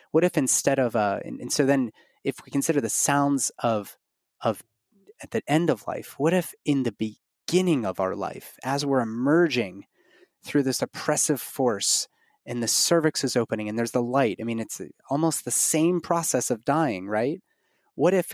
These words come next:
instead of coming into the room and having all the distractions and the interruptions and the s-, and the drying you off and shooting you with needles and putting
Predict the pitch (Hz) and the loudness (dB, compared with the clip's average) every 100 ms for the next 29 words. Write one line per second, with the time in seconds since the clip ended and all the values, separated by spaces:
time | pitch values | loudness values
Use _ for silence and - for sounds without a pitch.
0 | - 131 127 - 165 - 160 151 135 120 | -10 -8 -4 -2 -2 -2 -2 2 2 0
1 | 117 120 110 101 127 123 117 117 107 - | 0 0 -2 -2 -2 -2 -2 -2 -2 -2
2 | - - 123 135 - 127 101 113 117 120 | -2 -2 -2 0 0 0 -2 -4 -2 0
3 | 107 113 143 - 107 101 110 101 - - | 0 0 0 -2 -4 -4 -6 -4 -2 -4
4 | - - - - - 127 120 107 - - | -6 -12 -20 -14 -2 2 4 2 0 -10
5 | _ - 131 143 156 185 165 139 156 160 | _ -20 -4 2 4 4 2 2 2 0
6 | 113 - - 170 165 143 - 131 156 135 | -4 -4 -2 0 0 0 0 0 0 0
7 | 117 151 151 | -4 -2 -2